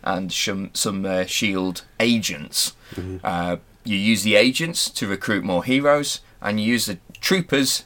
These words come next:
Speaker 1: to fight, and then consequently you get more heroes, they get better, your deck gets better, you can do more, and you can fight nastier villains.
Speaker 2: Standard deck building
Speaker 1: Yeah.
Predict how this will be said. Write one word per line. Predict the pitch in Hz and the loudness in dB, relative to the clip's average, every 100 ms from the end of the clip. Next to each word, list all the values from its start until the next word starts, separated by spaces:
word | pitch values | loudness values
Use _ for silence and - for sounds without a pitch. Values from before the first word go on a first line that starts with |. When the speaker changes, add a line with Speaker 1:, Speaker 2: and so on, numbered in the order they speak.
| - | -8
Speaker 1:
to | 123 | -8
fight, | - 117 82 - - - - | 0 0 0 -8 -14 -14 -6
and | 104 95 | -2 0
then | 95 92 - - - - | 0 -2 -10 -20 -20 -6
consequently | - 107 - - 98 90 90 90 - _ - - | 0 0 0 0 0 2 0 0 -4 _ -20 -12
you | - 104 | -2 2
get | 104 - | 4 4
more | 101 87 | 2 2
heroes, | 120 117 113 110 - - - - | 4 6 6 6 -2 -8 -14 -6
they | 95 | -4
get | 92 87 | 2 2
better, | 107 104 - 107 | 4 2 2 4
your | 95 87 | 4 0
deck | 85 104 92 | 4 4 4
gets | 98 - - | 0 -2 -2
better, | - 87 - 92 87 - | -2 -2 0 0 0 -6
you | 90 | -10
can | - 90 | -6 -6
do | 87 85 | -4 -2
more, | 87 92 87 | 2 6 4
and | 90 | 2
you | 87 | -6
can | 95 | -8
fight | - 95 87 98 | -2 0 0 -2
nastier | 90 - - 85 | -6 -6 -6 -2
villains. | 95 92 - - - | 2 2 0 -8 -6
Speaker 2:
Standard | - - 104 101 98 92 | -4 -2 -2 -2 -6 -4
deck | 107 107 - | -4 -4 -2
building | 104 104 98 | -2 -2 0
Speaker 1:
Yeah. | - - | 0 -2